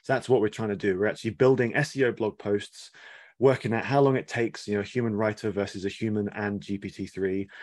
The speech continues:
Uh, are the results comparable? Is the process different? Or all that kind of thing. Uh, so we are writing and publishing S E O blog posts with G P T three at the moment.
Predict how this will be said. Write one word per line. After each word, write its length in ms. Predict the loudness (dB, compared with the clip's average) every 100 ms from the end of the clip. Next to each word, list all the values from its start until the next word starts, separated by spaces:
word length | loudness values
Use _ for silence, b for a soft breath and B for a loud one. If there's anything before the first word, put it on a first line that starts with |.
| B B B
Uh, 280 | -4 0 0 -2
are 60 |
the 80 | -2
results 360 | 0 2 2 0
comparable? 600 | -6 -6 -4 -2 0 0
Is 100 | -2
the 80 | -6
process 400 | -6 -6 -6 -6
different? 480 | -4 -4 -4 -4
Or 380 | -2 -2 -2 -4 -10 _ _ _ _ _
all 140 | -2
that 180 | 0 -2
kind 200 | -4 -8
of 80 | -8
thing. 320 | -8 -8 -10 B B B B -6
Uh, 180 | -2 -2
so 140 | 2
we 100 | 4
are 180 | 4 2
writing 420 | -2 -2 -2 -4 -6
and 160 | -6
publishing 640 | -4 -2 -2 -2 -4 -4 -2
S 220 | -4 -2 0
E 80 |
O 60 | 0
blog 260 | 0 -8 -6
posts 340 | -10 -10 -6
with 340 | -2 -2 -4 _
G 120 | -8
P 140 | -8
T 140 | -12 -16
three 240 | -10 -10
at 120 | -10
the 60 | -12
moment. 320 | -12 -12 -14